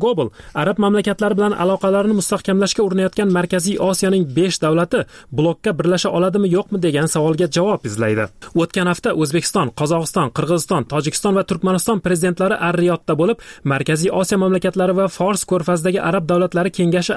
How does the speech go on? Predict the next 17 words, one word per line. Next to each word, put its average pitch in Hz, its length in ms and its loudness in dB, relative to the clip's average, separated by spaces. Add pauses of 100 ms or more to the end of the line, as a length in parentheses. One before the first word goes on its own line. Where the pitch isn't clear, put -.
a'zolari 165 440 2
sammitida 170 440 2
ishtirok 214 380 -2
etishdi. - 280 -4 (340)
Besh 170 240 2
mamlakat 170 400 0
rahbarlari 156 440 0
Saudiya 160 400 0
Arabistoni, 156 460 0 (300)
Quvayt, 165 300 0 (280)
Qatar, 160 280 0 (280)
Ummon, 165 340 2 (220)
Bahrayn 170 500 0
va 214 120 0
Birlashgan 170 500 0
Arab 196 140 -2 (100)
Amirliklari 180 500 2